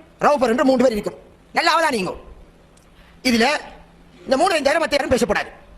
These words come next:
இந்த மூன்று ஐந்தாயிரம் வேற யாரும் பேசினால் கஸ்தினுடைய ரூஹானியத்தை பேய்த்திரும், கஸ்தை திருப்பிக்கு வந்துடணும்.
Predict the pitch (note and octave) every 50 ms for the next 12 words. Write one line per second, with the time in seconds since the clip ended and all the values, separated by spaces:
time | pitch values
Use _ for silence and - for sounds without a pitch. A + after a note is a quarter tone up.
0 | - - - - - - - - - - - - G#3 A#3 C#4+ F#4 G4 G4 F#4 F4+
1 | F4+ E4 D#4+ E4 D#4+ C#4+ C#4+ D#4 D#4+ D#4 D4+ C#4+ C4 A#3 A#3 G3 G#3 G3+ G#3+ B3+
2 | C4 C4 - - - - - - - G#3+ - - - D#4+ C#4+ C4 A#3+ - D4 B3+
3 | B3 B3+ A#3 A3 G#3+ - A#3 A3+ A3+ - - A#3+ C#4+ A#3 - - B3 - A#3+ G#3+
4 | A3+ F#3 F#3+ F3+ E3 D#3+ E3+ E3+ -